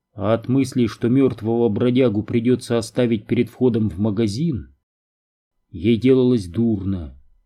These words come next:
Но что она могла поделать? Оттащить его куда-нибудь и похоронить?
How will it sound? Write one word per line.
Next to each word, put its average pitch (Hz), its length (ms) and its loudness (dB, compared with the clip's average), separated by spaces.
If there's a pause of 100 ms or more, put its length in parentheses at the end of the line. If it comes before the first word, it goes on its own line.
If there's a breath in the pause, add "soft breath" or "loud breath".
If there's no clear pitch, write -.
(460)
Но 101 240 -2
что 131 380 -2
она 104 220 0
могла 110 340 -2
поделать? 104 640 -6 (400)
Оттащить 131 680 0
его 156 180 2
куда-нибудь 104 640 -2
и - 20 -8
похоронить? 123 760 0